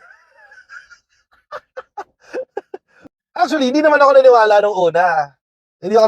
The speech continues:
naniwala nung una. Sabi ko, "Hindi, matatapag yan. Maisog yan." <laughs> Hindi yan, pupunta yan. Mga maisog yan eh. <laughs> Diba?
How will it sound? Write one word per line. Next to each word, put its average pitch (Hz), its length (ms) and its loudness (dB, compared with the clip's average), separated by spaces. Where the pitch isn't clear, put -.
naniwala 190 400 4
nung 170 100 2
una. 139 220 -4
Sabi 196 160 2
ko, - 80 0
"Hindi, 285 160 0
matatapag 240 480 0
yan. 269 140 2
Maisog 254 400 0
yan." 311 320 2
<laughs> 190 40 -20
Hindi 330 460 2
yan, 381 160 0
pupunta 349 400 2
yan. 381 180 0
Mga 277 240 0
maisog 269 300 -4
yan 311 180 0
eh. - 160 -4
<laughs> - 240 -2
Diba? 196 240 -4